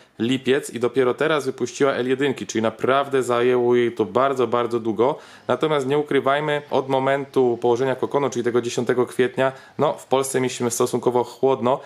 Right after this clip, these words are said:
a był to dokładnie okres, w którym my przenosiliśmy sklep, więc ona nie miała ani dogrzewania, ani stałej temperatury,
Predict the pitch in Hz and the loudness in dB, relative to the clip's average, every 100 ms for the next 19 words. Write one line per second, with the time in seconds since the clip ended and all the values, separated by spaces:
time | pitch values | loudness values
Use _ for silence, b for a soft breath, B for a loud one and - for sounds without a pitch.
0 | B - 113 135 135 127 147 135 131 127 | B -4 0 2 2 0 0 -2 -2 -4
1 | - 135 - 123 127 131 139 127 - 127 | -2 -4 -2 0 0 -2 -2 -2 -2 -4
2 | 131 123 143 113 104 101 110 107 107 101 | -2 -4 0 0 0 -2 0 0 0 0
3 | 104 156 156 139 147 139 139 117 131 131 | -2 0 -2 0 2 2 0 -2 -2 -2
4 | - 127 127 127 123 127 127 127 139 | 0 0 0 -2 0 0 2 2 2